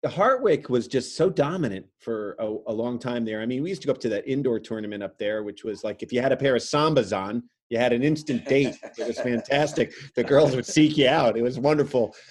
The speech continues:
Uh, those low nets, they were wide, um, you know, to keep the ball down and everything. I played against one of the Long brothers,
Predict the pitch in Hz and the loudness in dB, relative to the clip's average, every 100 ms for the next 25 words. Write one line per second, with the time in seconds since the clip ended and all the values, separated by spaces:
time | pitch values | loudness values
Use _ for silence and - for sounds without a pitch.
0 | - 139 131 117 127 - 139 160 156 147 | -4 0 2 4 2 2 6 8 8 6
1 | 151 151 - 123 120 117 135 143 139 135 | 4 2 0 2 2 2 2 2 0 -2
2 | 117 - 127 120 120 117 113 _ 123 113 | -6 -10 -6 -6 -6 -10 -12 _ -14 -14
3 | 107 - 143 - 127 120 117 117 123 123 | -12 -4 -4 -2 0 0 0 -2 -4 -6
4 | 117 113 113 117 107 170 160 - _ _ | -8 -8 -8 -6 0 2 2 0 _ _
5 | _ - 117 131 - 139 165 135 110 107 | _ -10 -4 -4 -2 0 2 2 2 -2
6 | 107 - 104 104 101 | -4 -6 -4 -6 -8